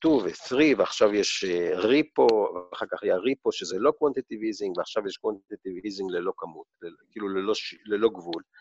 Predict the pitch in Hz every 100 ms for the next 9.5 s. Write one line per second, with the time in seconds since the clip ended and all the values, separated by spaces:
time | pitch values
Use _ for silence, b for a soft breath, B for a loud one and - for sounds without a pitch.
0 | B B B B B B - 131 151 165
1 | 139 165 165 156 127 - 104 139 135 -
2 | _ _ - - 113 107 - _ 98 95
3 | - 117 101 90 95 - 95 95 101 -
4 | 110 98 95 131 139 113 - 98 95 -
5 | - 101 92 85 90 92 - 95 95 104
6 | 95 90 - - 85 82 98 113 92 87
7 | 113 113 104 90 - 87 107 90 87 -
8 | 98 87 82 92 92 87 - 92 87 85
9 | 82 - 85 - 165